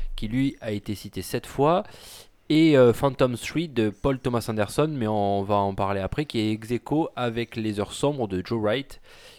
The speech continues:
qui lui, euh, fait qu'il, avec celui de Thomas Anderson, il récolte six nominations chacun. Euh, il faut savoir que dans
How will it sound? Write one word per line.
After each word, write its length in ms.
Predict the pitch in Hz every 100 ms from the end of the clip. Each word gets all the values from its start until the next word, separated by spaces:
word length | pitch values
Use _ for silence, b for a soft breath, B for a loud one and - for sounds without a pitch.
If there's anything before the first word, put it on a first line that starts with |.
| _
qui 120 | -
lui, 600 | 110 139 170 175 175 170
euh, 100 | 135
fait 140 | 110 107
qu'il, 460 | - 120 104 101 87
avec 200 | 101 104
celui 180 | - 117
de 40 |
Thomas 240 | 107 107 104
Anderson, 380 | 104 101 - 139
il 140 | 135 -
récolte 600 | 110 113 - 135 127 135 123
six 220 | - 147
nominations 580 | 139 131 117 - 143 135
chacun. 480 | - 135 - 92 90 _ B B B B B B B -
Euh, 560 | 123 120 117 117 113 113 _ _ _ -
il 100 | 135
faut 140 | 170
savoir 380 | 151 156 160 -
que 220 | - 143
dans 1040 | 127 131 135 135 135 131 131 127 123 123